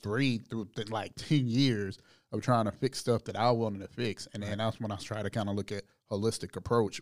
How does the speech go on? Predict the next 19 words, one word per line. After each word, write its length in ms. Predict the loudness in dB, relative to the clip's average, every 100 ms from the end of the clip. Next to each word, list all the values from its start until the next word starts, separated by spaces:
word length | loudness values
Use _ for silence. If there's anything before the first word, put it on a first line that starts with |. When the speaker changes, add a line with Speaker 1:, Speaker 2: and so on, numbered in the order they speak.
| -8
Speaker 1:
but 280 | -4 -4 -6 _ _ _ _
it 160 | -6 0
doesn't 320 | 2 4 2
help 340 | 4 6 4 0
when 420 | -4 -2 -2 -6 _ -6
you 100 | 2
have, 340 | 4 4 2 0
like, 300 | -4 -4 -6
the 80 |
loss 340 | 0 2 2 0
of 60 |
trust 380 | -2 0 0 -2
there, 320 | -2 0 0 -2 -4
Speaker 2:
Mm-hmm. 100 | 0
Speaker 1:
and 160 | 2 2
then 240 | 2 0
you 140 | 0 0
have 260 | 2 0
people 540 | -2 -4 -4 -6 -6